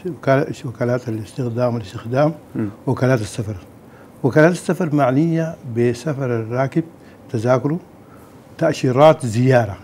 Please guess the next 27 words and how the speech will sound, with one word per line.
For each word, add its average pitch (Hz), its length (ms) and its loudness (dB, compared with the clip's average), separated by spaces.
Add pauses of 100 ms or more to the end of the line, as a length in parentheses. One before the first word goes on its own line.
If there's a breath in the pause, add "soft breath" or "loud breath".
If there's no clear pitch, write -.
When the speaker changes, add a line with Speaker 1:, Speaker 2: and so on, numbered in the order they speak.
(380)
Speaker 1:
أكرر، 143 280 2
تأشيرات 131 580 -2
زيارة. 110 460 0 (480 loud breath)
يعني، 120 420 2 (100)
آه، 160 200 -6
ش-، - 360 -2
وكالة 131 640 4 (440 loud breath)
تقول 131 340 0
لواحد: 127 460 0
"أنا 123 240 -4
هجيب 113 220 -6
لك، 123 160 -2 (160)
آه، 117 240 -10 (360 loud breath)
عقد 127 240 2 (540)
بتاع 123 200 0 (120)
عمل 131 220 4 (120)
في 139 60 0
أي 147 220 2
جهة 127 240 0
من 117 180 -4
الجهات"، 110 500 2 (600 loud breath)
ده، 135 260 2 (320)
آه، 127 460 -6 (140)
كذب 123 280 4
ساكت، 117 200 -8 (260)
ما 127 140 4
في. 139 140 -2